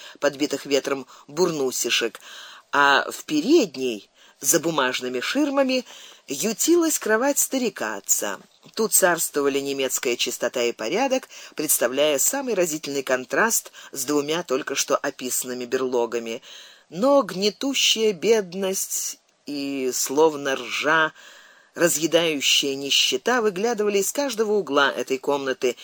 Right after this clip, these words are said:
несмотря на всю ее аккуратность, чистоту и опрятность. У одной стены помещались разбитые древние клавикорды, на которых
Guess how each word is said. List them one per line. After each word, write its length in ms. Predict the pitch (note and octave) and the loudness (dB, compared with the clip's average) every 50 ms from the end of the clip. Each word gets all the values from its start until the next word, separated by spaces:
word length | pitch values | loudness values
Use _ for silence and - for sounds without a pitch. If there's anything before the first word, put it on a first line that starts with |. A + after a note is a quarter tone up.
| - - - | -16 -14 -10
несмотря 480 | D3 D3 - - C#3 B2 - - A3 | -6 -4 -4 -4 -4 -4 -4 -4 -2
на 120 | G#3 E3+ C#3+ | -2 -2 -2
всю 200 | - - - D#3+ | -4 -4 -6 -6
ее 240 | D#3+ D3+ C#3+ C3+ B2 | -4 0 0 0 0
аккуратность, 640 | - - B2 B2 E3 A3+ B3+ - - A3 G#3+ - - | 0 -2 -4 -2 0 0 -2 -2 -6 -6 -4 -2 -2
чистоту 460 | - C#3+ - - B2 A#2+ - - C#3 | -2 -4 -4 -4 -6 -6 -6 -4 -4
и 80 | C#3 C#3 | -2 -2
опрятность. 880 | B2+ A#2 - - A2 F2 E2 - - - C#2 - - - - - - _ _ _ - - - - - - | -4 -4 -6 -6 -6 -6 -6 -10 -14 -18 -16 -16 -14 -14 -16 -18 -18 _ _ _ -20 -20 -20 -20 -4 2
У 80 | - F#3 | 6 6
одной 360 | B3 C4+ G#3+ C4+ E4+ E4+ D4+ | 6 6 4 2 0 0 0
стены 340 | - - - C#4+ C#4+ D4+ - | 0 0 0 0 0 -2 -2
помещались 720 | - C4 A#3+ A#3+ A3+ - - C4+ C4+ C4+ B3 A#3+ - A3+ | -2 -2 -2 2 4 4 4 4 4 2 2 0 0 0
разбитые 520 | A3 A3 F#3 E3+ F#3 C#4 - - B3 A3 | 0 0 0 0 -4 -4 -2 -2 -4 -4
древние 420 | F3+ F3 A3+ C4 B3 A#3 A#3 A3 | 0 4 4 4 6 4 2 0
клавикорды, 840 | G3+ - G#3 G3+ G3+ F#3+ - - E3+ E3 D#3+ D3 B2+ B2+ C#3+ C#3+ C3+ - - - - - - - | 4 4 4 4 4 0 0 4 6 6 6 6 4 2 0 0 0 -2 -8 -18 -20 -18 -6 -2
на 140 | F3+ G3 | 0 2
которых 420 | - - G3+ - G#3 G3+ G3+ G3+ | 2 2 2 4 4 4 2 2